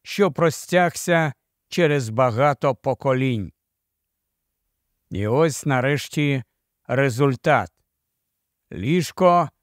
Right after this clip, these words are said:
машина і великий сталевий ящик. Ось нарешті те, для чого це все було. Він обережно підійшов до ліжка.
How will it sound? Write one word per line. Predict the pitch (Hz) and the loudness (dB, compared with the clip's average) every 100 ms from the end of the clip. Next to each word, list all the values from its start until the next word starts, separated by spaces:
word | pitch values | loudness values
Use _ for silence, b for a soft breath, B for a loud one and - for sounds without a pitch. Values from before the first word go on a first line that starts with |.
| _ _ _ _ _ - | _ _ _ _ _ -6
машина | 117 123 - - 180 196 190 190 180 147 _ _ _ _ _ | -2 -2 -4 -6 -2 0 2 2 0 -4 _ _ _ _ _
і | 139 | -4
великий | 123 131 151 202 - 202 185 | -2 0 0 0 0 0 0
сталевий | - - 131 139 156 151 147 131 | -4 -2 0 2 2 0 -2 0
ящик. | 160 120 - - - _ _ _ _ _ _ _ _ _ _ - | 0 0 -6 -12 -12 _ _ _ _ _ _ _ _ _ _ -4
Ось | 143 139 107 - | 0 0 -2 -6
нарешті | 117 123 143 135 - - 123 - - | -4 -2 -2 -4 -8 -6 -6 -6 -2
те, | 175 175 147 - _ _ _ _ - | 0 2 0 -6 _ _ _ _ -14
для | 120 143 156 156 | -6 0 0 0
чого | - 185 160 160 | 0 2 2 0
це | 160 - 151 | -2 -2 -2
все | 123 - 165 139 | -2 -2 0 0
було. | 131 151 151 147 - - _ _ _ _ _ _ _ _ _ _ _ _ _ _ - | 0 -2 0 0 -2 -10 _ _ _ _ _ _ _ _ _ _ _ _ _ _ -8
Він | 110 139 147 | -2 0 0
обережно | 143 156 208 156 190 165 | 0 0 0 0 0 0
підійшов | 165 143 156 143 185 185 | -2 -2 -2 -2 0 0
до | 143 160 | 2 0
ліжка. | 156 139 - - - | 2 -2 -4 -12 -14